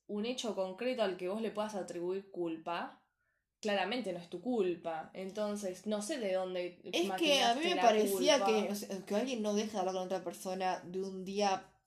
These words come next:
Speaker 2: de la nada, porque si yo pensaba
Speaker 1: O sea, yo lo hubiera culpado a
Speaker 2: se
Speaker 1: él,
Speaker 2: habrá
Speaker 1: en todo
Speaker 2: ofendido por
Speaker 1: caso.
Speaker 2: algo. O sea, yo pensaba, tipo, algo tiene que haber desencadenado que el chabón esté como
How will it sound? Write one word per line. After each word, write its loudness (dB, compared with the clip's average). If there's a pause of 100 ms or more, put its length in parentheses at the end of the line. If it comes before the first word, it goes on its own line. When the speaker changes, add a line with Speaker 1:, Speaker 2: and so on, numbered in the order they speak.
(120)
Speaker 2:
de -6
la 0
nada, 2
porque -4
si -6
yo -4
pensaba 4
Speaker 1:
O 8
sea, 8
yo 4
lo 4
hubiera 2
culpado 4
a 4
Speaker 2:
se 6
Speaker 1:
él, 10
Speaker 2:
habrá 10
Speaker 1:
en 6
todo 4
Speaker 2:
ofendido 8
por 4
Speaker 1:
caso. 8 (200)
Speaker 2:
algo. 2
O 0
sea, -2
yo -4
pensaba, 4
tipo, -2
algo 0
tiene -6
que -4
haber 0
desencadenado -2
que -4
el -8
chabón -4
esté -4
como -4